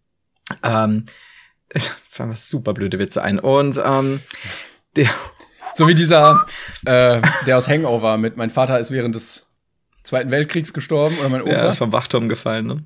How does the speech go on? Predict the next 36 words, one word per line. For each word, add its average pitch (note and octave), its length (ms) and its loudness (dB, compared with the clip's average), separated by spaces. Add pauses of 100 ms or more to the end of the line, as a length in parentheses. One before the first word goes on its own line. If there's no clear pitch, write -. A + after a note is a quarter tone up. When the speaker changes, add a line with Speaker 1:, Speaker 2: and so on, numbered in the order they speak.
Speaker 2:
Nee, E3+ 200 6
da, G3+ 140 4
äh, E3+ 180 0
bei, D3+ 160 4
bei C3+ 340 2
Speaker 1:
Ach D3 60 4
so. F3+ 100 2
Speaker 2:
Hangover D3+ 200 4
war D3+ 100 6
es, D3+ 140 0
glaub D3 200 0
ich, D3+ 360 -2
ähm, A#2+ 400 -2
ja, A#2+ 260 2
äh, G#2+ 440 -2 (640)
äh, G2 260 -12
irgendwie, A2+ 200 -2
er G#2 80 -2
war A2 80 -2
Skifahren A2 440 -4
zu - 80 -12
der G2+ 160 -8
Zeit, A2 160 -4
aber G#2+ 100 -6
es - 80 -12
war G#2 100 -2
halt G#2+ 120 -4
während A#2 220 -6
des G#2+ 80 -12
Zweiten G#2+ 220 -4
Speaker 1:
Ach B2+ 60 2
so, - 240 0
Speaker 2:
Weltkriegs. D#3 480 0
Speaker 1:
<laughs> - 40 -10
ja, - 120 0
so. - 240 -2